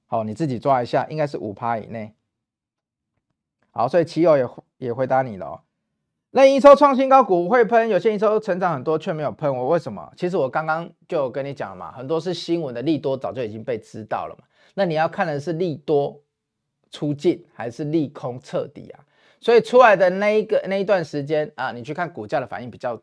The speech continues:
反而比较重要，因为你很难去预测是大家已经先知道了。那营收啊，比如说联电好了，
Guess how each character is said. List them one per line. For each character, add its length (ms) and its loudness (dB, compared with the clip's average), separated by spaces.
反 120 -14
而 80 -14
比 80 -16
较 100 -10
重 260 -10
要， 220 -12
因 100 0
为 80 0
你 140 -2
很 160 -4
难 140 -8
去 120 -4
预 140 -2
测 160 -4
是 160 -8
大 160 -2
家 120 0
已 40 -4
经 100 -12
先 200 -10
知 140 -16
道 200 -8
了。 80 -20
那 140 2
营 240 4
收 220 6
啊， 200 2
比 160 -6
如 100 -2
说 120 0
联 160 2
电 200 0
好 200 -8
了， 160 -18